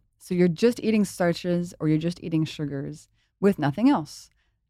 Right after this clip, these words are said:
If you do that, your carbs are naked. And naked carbs cause a big glucose spike because all the glucose in those carbs just goes straight from your mouth to your intestine, to your bloodstream, uninterrupted, paf, big glucose spike and consequences. So here's the hack.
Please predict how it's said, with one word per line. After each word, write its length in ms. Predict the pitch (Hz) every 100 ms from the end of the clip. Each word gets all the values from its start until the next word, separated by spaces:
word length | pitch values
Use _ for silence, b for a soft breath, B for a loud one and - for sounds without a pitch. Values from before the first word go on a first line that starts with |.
| _ _
If 100 | 165 170
you 40 |
do 80 | 285
that, 300 | 233 175 -
your 120 | 185 180
carbs 340 | - 170 165 -
are 60 |
naked. 440 | 147 147 - - - -
And 260 | 156 156
naked 260 | 175 214 262
carbs 400 | - 190 180 180
cause 460 | - 165 151 151 -
a 100 | 165
big 240 | 151 143 151
glucose 300 | 202 180 160
spike 240 | - - _
because 320 | 185 - 185 180 -
all 200 | 247 277
the 100 | 208
glucose 640 | 190 262 208 151 151 - -
in 120 | 247
those 160 | 226 170
carbs 520 | - 202 143 156 - b b _
just 200 | 185 -
goes 180 | 156 147
straight 460 | - - 254 -
from 120 | - 185
your 100 | 185
mouth 400 | 233 269 262 - _ _ _
to 80 |
your 100 | 226
intestine, 600 | 185 180 208 - 196 196 185
to 100 | 202
your 80 | 175
bloodstream, 540 | 151 143 - 139 135 -
uninterrupted, 800 | 165 160 160 135 - 147 143 -
paf, 280 | 202 170 -
big 200 | 165 151
glucose 340 | 156 147 131 -
spike 260 | - - -
and 200 | 147 156
consequences. 680 | - 156 - 143 - - - _ _ _ _
So 180 | - 196
here's 280 | 180 254 220
the 80 |
hack. 320 | 196 120 -